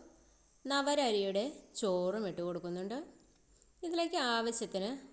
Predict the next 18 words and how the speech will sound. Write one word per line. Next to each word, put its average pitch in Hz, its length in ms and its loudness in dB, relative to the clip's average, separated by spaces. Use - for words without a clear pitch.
മധുരത്തിനായി 196 720 -4
ഒരു 254 140 0
കപ്പ് 196 260 -4
പഞ്ചസാരയും 202 800 -2
ചേർക്കുന്നുണ്ട്. 180 560 -4
ഒരു 330 120 -2
നാല് 247 340 2
ഏലക്കായുടെ 208 680 -2
കുരുവും 214 420 0
ചേർത്ത് 175 400 -6
ഈ 320 40 0
പൊടിയെടുത്ത 320 600 2
ഗ്ലാസ്സിൽ 196 460 0
തന്നെ 175 280 -2
ഒരു 175 140 -4
ഗ്ലാസ് 175 360 -2
വെള്ളവും 208 600 0
ഒഴിച്ച് 175 360 -2